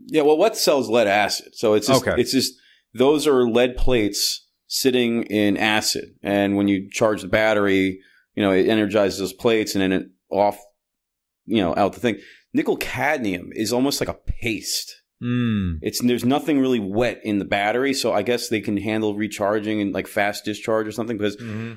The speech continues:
Speaker 1: all those eighties electric cars and everything, all those things, they ran on basically golf cart batteries.
Speaker 2: Gotcha, yeah.
Speaker 1: And,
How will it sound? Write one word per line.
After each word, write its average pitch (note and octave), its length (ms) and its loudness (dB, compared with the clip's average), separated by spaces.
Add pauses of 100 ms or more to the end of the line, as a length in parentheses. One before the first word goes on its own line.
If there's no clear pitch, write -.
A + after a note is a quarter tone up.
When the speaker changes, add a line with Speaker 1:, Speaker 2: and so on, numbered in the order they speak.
Speaker 1:
all E3+ 220 0
those F#3+ 240 0 (120)
eighties C3 520 2
electric A2+ 460 0
cars A2+ 420 0
and A#2 80 0
everything, A2+ 400 0
all B2+ 220 4
those D3+ 200 4
things, C3+ 180 4
they A#2 100 4
ran B2 220 2
on A2+ 120 2
basically A2 340 0
golf F#2+ 320 0
cart - 240 -10
batteries. - 580 -14
Speaker 2:
Gotcha, F2+ 440 2
yeah. G#2 120 -4
Speaker 1:
And, A#2 480 4